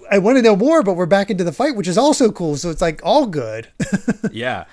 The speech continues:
Speaker 2: But you, you definitely, you, you see Robin getting closer and closer to the answers that she wants.
Speaker 1: Yeah. And in the meantime, Zoro finally discovers the beat up Chopper. And we
Speaker 2: Oh,
Speaker 1: see
Speaker 2: yeah.
Speaker 1: it's like, "Oh, yeah, I'm not, I'm not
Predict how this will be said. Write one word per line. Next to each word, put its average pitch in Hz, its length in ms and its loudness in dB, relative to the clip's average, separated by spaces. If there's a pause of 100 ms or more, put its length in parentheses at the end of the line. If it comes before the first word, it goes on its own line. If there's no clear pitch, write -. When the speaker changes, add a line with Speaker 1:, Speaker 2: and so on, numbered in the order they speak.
(140)
Speaker 2:
But 151 140 -6
you, 208 80 -10
you 220 160 -4
definitely, 247 260 -2
you, 185 220 -10
you 175 100 -8
see 185 440 -12 (180)
Robin 127 420 -2
getting 107 260 -10
closer 117 440 -10
and 90 100 -12
closer 110 320 -10
to - 100 -14
the 90 220 -14
answers 87 480 -16
that - 100 -18
she 107 180 -18
wants. - 600 -20
Speaker 1:
Yeah. 120 320 -8 (400)
And 135 580 -6 (200)
in 170 140 -6
the 170 60 -4
meantime, 156 540 -4
Zoro 156 340 2
finally 156 340 -2
discovers 143 460 -4
the 127 220 -6
beat 139 280 -6
up 135 160 -2
Chopper. 139 580 -4 (460)
And 160 120 -8
we 160 80 0
Speaker 2:
Oh, 170 160 4
Speaker 1:
see 277 60 -4 (100)
Speaker 2:
yeah. 127 200 -2 (600)
Speaker 1:
it's - 240 -12
like, 175 380 0
"Oh, 156 560 4
yeah, 165 180 -2
I'm 156 80 -4
not, 160 200 -4
I'm 156 120 -6
not 139 240 -4